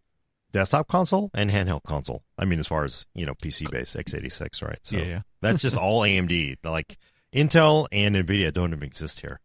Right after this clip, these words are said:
Speaker 2: I mean, the Switch, uh, Nvidia is in the Switch, and the Switch is the best-selling console,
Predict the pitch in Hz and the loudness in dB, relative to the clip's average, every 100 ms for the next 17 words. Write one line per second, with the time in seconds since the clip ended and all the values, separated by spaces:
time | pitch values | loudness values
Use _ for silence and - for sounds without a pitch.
0 | _ 180 175 147 - 156 156 - - 117 | _ 2 4 2 2 0 0 -2 0 0
1 | 110 117 117 113 104 104 104 107 101 - | 2 0 2 2 2 0 -2 -2 -2 -2
2 | 110 107 - - _ - 101 95 - 101 | -4 -4 -6 -10 _ -8 -4 -2 -2 -2
3 | - 95 95 - 98 - _ 92 - 101 | 0 -2 -2 -4 -6 -8 _ -2 0 0
4 | 95 95 95 - 101 | -4 -4 -6 -2 -4